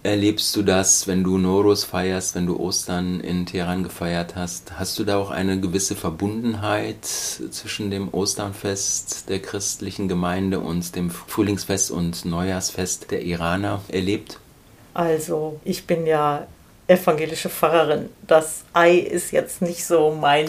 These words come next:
Speaker 2: zentrales Ostersymbol, aber der Gedanke von Ostern heißt ja,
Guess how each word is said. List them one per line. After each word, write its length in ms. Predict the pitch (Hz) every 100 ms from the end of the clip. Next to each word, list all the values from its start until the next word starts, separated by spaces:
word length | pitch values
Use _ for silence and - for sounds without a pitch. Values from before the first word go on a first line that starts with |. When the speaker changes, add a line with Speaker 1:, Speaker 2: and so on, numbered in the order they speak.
| -
Speaker 2:
zentrales 920 | - 190 - - 156 180 170 165 - - -
Ostersymbol, 1000 | 196 214 233 190 170 185 180 175 170 170 -
aber 480 | 170 175 175 170 160
der 200 | 160 180
Gedanke 420 | 180 180 185 208
von 260 | - 165 160
Ostern 540 | 175 180 - 170 160
heißt 360 | 160 170 170 -
ja, 340 | 160 156 -